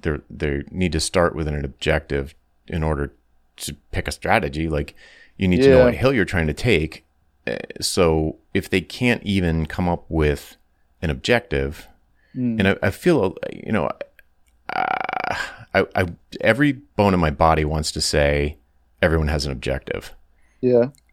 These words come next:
Speaker 1: But I can't imagine that it's impossible to uncover it with someone. But that,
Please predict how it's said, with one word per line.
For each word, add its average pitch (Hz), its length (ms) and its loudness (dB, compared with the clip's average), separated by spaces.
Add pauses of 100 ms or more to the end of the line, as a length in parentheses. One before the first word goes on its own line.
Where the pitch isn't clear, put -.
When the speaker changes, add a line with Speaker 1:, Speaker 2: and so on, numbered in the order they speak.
Speaker 1:
But 87 240 4
I 98 100 2
can't 117 420 0
imagine 87 540 2
that 73 120 2
it's 73 220 -4
impossible 73 540 -2
to 71 80 -2
uncover 69 460 -4
it - 80 -6
with - 120 -10
someone. 50 340 -8
But 82 220 -4
that, 113 260 0